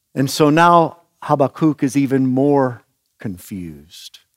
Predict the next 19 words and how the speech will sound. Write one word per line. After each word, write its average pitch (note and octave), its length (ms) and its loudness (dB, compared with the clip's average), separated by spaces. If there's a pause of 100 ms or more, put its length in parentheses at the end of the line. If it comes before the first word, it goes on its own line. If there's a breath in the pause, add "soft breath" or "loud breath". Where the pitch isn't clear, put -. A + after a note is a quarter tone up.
(460)
How E3+ 300 4
could F3+ 380 -2
you D3+ 200 -4
bring D3 560 -2
someone C3+ 640 -4
so B2 420 -4 (100)
evil C3+ 600 -10 (1600)
to C#3 140 -4
judge C3 800 -2 (180)
the B2 120 -12
church - 580 -4
when D3 200 0
there D3 140 0
still E3 400 -2
are D#3 220 0
many D3 560 -2 (480)
in A#2 220 -6
the G#2 80 -10
church, - 720 -14